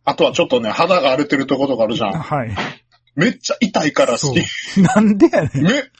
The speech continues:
Speaker 1: 痛いってなる。
Speaker 2: なるよ。
Speaker 1: おーって、なんか、でもそれが、多分悪いんだけど、肌にはとても。
Speaker 2: 悪いし、なんか、すっげえ、あの、そんなところに塩、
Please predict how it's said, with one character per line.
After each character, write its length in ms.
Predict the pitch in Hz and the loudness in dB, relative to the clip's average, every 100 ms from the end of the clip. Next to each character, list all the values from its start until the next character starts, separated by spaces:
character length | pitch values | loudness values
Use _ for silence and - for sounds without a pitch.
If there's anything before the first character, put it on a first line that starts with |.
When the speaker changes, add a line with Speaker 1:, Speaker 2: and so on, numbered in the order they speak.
| - | -4
Speaker 1:
痛 480 | 233 - 254 269 330 | -4 0 -2 0 0
い 300 | 330 359 359 | 2 0 0
っ 20 | |
て 100 | 247 | 0
な 120 | 175 | 0
る。 40 | - - - _ | -4 -10 -10 _
Speaker 2:
な 200 | 127 135 | -6 0
る 140 | 180 233 | 2 2
よ。 120 | 147 | 2
Speaker 1:
お 460 | 294 339 349 440 359 | 2 2 0 0 -2
ー 40 | |
っ 40 | 214 | -2
て、 80 | |
な 80 | 170 | -2
ん 40 | 208 | 0
か、 160 | 294 190 | 0 0
で 140 | 170 | 0
も 100 | 202 | 0
そ 120 | 165 | 0
れ 60 | 240 | 0
が、 200 | 226 202 - _ _ _ _ _ _ _ _ _ _ _ _ - | 2 -2 -6 _ _ _ _ _ _ _ _ _ _ _ _ -2
多 120 | 185 | 0
分 300 | 175 113 101 | 0 -4 -6
悪 300 | - 160 240 | 0 2 2
い 60 | 285 | 2
ん 40 | |
だ 100 | 247 | 0
け 80 | - | -2
ど、 80 | 113 | -2
肌 240 | 139 151 | 0 0
に 100 | 131 | -2
は 120 | 117 107 | -4 -4
と 120 | - | -2
て 120 | 143 | 0
も。 260 | 127 123 _ _ _ | 0 -4 _ _ _
Speaker 2:
悪 280 | 143 170 233 | -4 0 2
い 40 | 165 | 2
し、 100 | 143 | 0
な 80 | |
ん 40 | 135 | -4
か、 200 | 127 117 120 | -4 -4 -8
す 200 | 110 - | -12 -8
っ 20 | 160 151 - - | -10 -10 -20 -4
げ 280 | 233 214 | 0 2
え、 40 | 165 | 2
あ 80 | 156 | 0
の、 240 | 151 147 135 139 | -2 -6 -8 -16
そ 160 | - 185 | -10 -4
ん 40 | |
な 100 | 202 | -2
と 80 | 208 | -2
こ 80 | 175 | -2
ろ 80 | 147 | -4
に 60 | 135 | -2
塩、 280 | 180 151 139 | 2 2 0